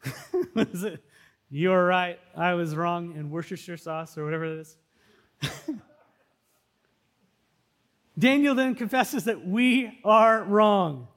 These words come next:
Verse five says, "We have sinned and done wrong and acted wickedly and rebelled, turning aside from your commandments and rules."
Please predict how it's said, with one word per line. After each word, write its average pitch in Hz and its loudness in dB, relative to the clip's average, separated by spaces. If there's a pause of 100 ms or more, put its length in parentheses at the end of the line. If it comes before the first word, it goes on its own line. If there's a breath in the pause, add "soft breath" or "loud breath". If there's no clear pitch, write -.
(680)
Verse 214 2
five 214 2
says, 190 -4
"We 196 -2
have 180 -4
sinned 202 -4 (320)
and 185 0
done 175 2
wrong 190 4
and 170 -2
acted 185 -4
wickedly 220 0
and 165 -2
rebelled, 202 4
turning 233 0
aside 226 -4
from 208 -8
your 208 -4
commandments 220 -2
and 208 -2
rules." 254 0